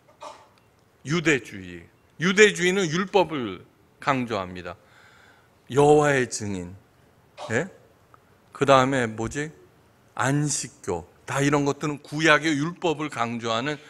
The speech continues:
유대주의 계열. 그 다음에 통일 원리. 그 다음에 우리와 성경 공부를 해야 됩니다. 신천지, 이런 것들은 헬라주의입니다. 네. 그래서 끊임없이,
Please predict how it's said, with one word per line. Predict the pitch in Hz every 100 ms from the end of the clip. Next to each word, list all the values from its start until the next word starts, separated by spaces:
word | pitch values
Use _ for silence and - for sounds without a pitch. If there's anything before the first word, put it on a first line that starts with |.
| - -
유대주의 | 151 175 175 156 - 123 110
계열. | - 87 85 87 _ _ - - -
그 | -
다음에 | 151 160 165
통일 | - - 247 240 214
원리. | 165 131 104 92 87 - _ _
그 | 143
다음에 | 151 160
우리와 | 156 135 175 170
성경 | 165 226 220 202 175
공부를 | - 170 143 143 131
해야 | 135 123
됩니다. | 107 101 101 104 113
신천지, | - 220 190 180 135 107
이런 | 113 123 120
것들은 | 117 117 143 180 - _ _ _ _ _ _ _
헬라주의입니다. | 226 233 208 135 110 90 82 85 85 80 78 _ _ _ _ _ -
네. | 85 85 _ _ _ _ _ _ _ _ _ _ _ _ _
그래서 | - 165 170 208 208 214 - _ _ - 156 _
끊임없이, | - 240 214 196 151 - - 185